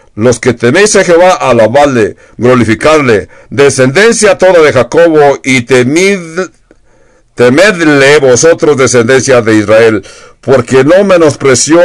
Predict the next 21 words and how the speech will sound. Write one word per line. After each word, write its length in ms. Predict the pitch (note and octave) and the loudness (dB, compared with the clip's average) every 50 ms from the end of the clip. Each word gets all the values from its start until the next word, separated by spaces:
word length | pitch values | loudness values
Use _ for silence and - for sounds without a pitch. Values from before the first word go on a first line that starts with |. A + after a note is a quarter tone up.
| - C5 - - - - _ - | 2 2 0 -4 -12 -18 _ -4
ni 200 | A#2 B2 B2+ C3 | -2 -2 0 2
abominó 1160 | B2+ B2 B2 B2+ B2 A#2+ A#2 A2 G#2+ G2 - - _ - A2+ C3+ E3+ F#3 F3+ E3 F3 F3+ F3+ - - - - | 0 2 2 2 2 2 2 2 0 -2 -4 -8 _ -2 -2 2 2 2 4 4 2 2 0 -6 -16 -16 -6
la 220 | - C3 C3 B2+ | -2 0 2 2
aflicción 540 | B2+ A#2 A#2 A2+ G#2+ - - D3 D#3 D#3 C#3+ | 0 0 -2 -4 -6 -2 0 0 0 0 0
del 300 | B2+ C3+ C3 B2 A#2 - _ _ _ - | 0 -2 -2 -2 -4 -8 _ _ _ -6
afligido, 840 | G#2+ A2 G#2 - G2 G#2+ - - C#3+ D#3 C3+ G#2 F2+ F2 F#2 - _ _ - - - - - - _ _ _ _ _ | -4 -4 -4 -2 -4 -4 -4 -2 -2 -2 0 0 -2 -2 -4 -6 _ _ -20 -20 -20 -20 -20 -20 _ _ _ _ _
ni 340 | - G2+ A#2 C3+ C#3 C#3 C3 | -4 -2 -2 0 0 0 0
de 280 | B2+ C3 B2+ B2+ B2 | 0 2 2 2 2
la, 480 | A#2+ A#2+ A#2 A2+ A2+ A2 G#2 - - _ _ _ _ _ _ _ _ _ | 2 2 2 2 0 0 -2 -4 -10 _ _ _ _ _ _ _ _ _
ni 220 | - B2 C3 C3+ C3+ | -4 -2 -2 0 0
de 220 | B2 B2 D#3 G3+ | 0 2 2 2
él 60 | G#3+ | 2
escondió 440 | G3 F3 - - C#3 B2+ B2+ D3 D3+ | 0 0 0 0 -2 0 2 0 0
su 140 | - C3 B2 | 0 0 0
rostro, 500 | C#3+ G#3 A#3+ A3+ - A3+ G#3 A3 - - - | 2 2 0 0 -2 -4 -4 -4 -4 -10 -12
sino 540 | - - C3 B2+ B2 A#2 A#2+ A#2+ A#2 A#2+ | -12 -6 -4 -2 0 0 2 0 0 0
que 320 | A#2 - A#2 A2+ A2 G2+ - | -2 -2 0 0 0 -2 -4
cuando 680 | - G2+ G2+ A2 G#2+ G#2+ G#2 G2+ G2 G#2 G#2 G#2 G2+ - | -8 -4 -2 0 0 0 -2 -2 -2 -2 -2 -2 -2 -2
clamó 640 | - A2 G#2 G#2+ B2 E3 F#3+ G3+ G#3 G3+ F#3 - - _ _ _ _ _ _ _ _ _ _ _ _ | -2 0 0 2 2 2 2 2 0 -2 -4 -8 -12 _ _ _ _ _ _ _ _ _ _ _ _
a 160 | - A#2+ A#2 A#2+ | -2 0 0 2
él, 340 | B2+ B2+ A#2+ A#2+ A2+ A2+ | 0 0 0 -2 -4 -6